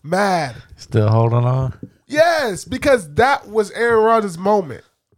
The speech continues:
Speaker 1: If he beats Tom Brady to go to the Super Bowl, he's in the goat conversation.
Speaker 2: Yep. That's
Speaker 1: But
Speaker 2: the
Speaker 1: now,
Speaker 2: difference.
Speaker 1: now all you hear is, "Oh, Tom Brady first year in the N F C champ, in the N F C, he wins the N F C and wins the Super Bowl."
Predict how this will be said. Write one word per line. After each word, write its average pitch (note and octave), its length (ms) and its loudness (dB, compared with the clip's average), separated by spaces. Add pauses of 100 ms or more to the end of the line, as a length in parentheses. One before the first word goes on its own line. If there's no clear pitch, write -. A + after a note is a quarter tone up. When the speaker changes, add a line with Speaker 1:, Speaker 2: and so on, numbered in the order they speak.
Speaker 1:
If A3 140 0
he B3+ 160 2
beats A#3 340 -4
Tom A#3 360 0
Brady A3 240 -2
to F3+ 100 -10
go F3+ 260 0
to G#3+ 120 -10
the G3 80 -10
Super G3+ 260 -10
Bowl, F#3+ 400 -6 (560)
he's C4+ 300 -2
in A#3 100 -4
the G#3+ 60 0
goat G#3 280 0
conversation. D3+ 800 -8 (240)
Speaker 2:
Yep. B2+ 240 -6 (880)
That's A2+ 140 -4
Speaker 1:
But D#3+ 100 0
Speaker 2:
the G3+ 60 2
Speaker 1:
now, A3 320 4
Speaker 2:
difference. - 260 -14 (180)
Speaker 1:
now A#3 160 0
all A3+ 220 4
you G#3 120 -6
hear F#3 300 0
is, C#3+ 240 -8
"Oh, B2+ 320 -6 (880)
Tom C#3 260 -6
Brady C#3 200 -6
first C#3 300 -8
year D3+ 60 -8
in D3+ 80 -8
the D3 60 -6
N D#3 100 -8
F D#3 100 -10
C D3+ 120 -14
champ, F3+ 420 -10
in D#3+ 120 -8
the E3 100 -8
N F3+ 160 -8
F F#3 120 -6
C, G#3 200 -12
he F3 160 -10
wins C#3 320 -10
the D#3+ 100 -12
N E3+ 140 -10
F F3+ 120 -8
C G3+ 240 -10
and C#3+ 160 -12
wins C#3 240 -6
the F3 80 -4
Super E3 280 -10
Bowl." A2+ 380 -10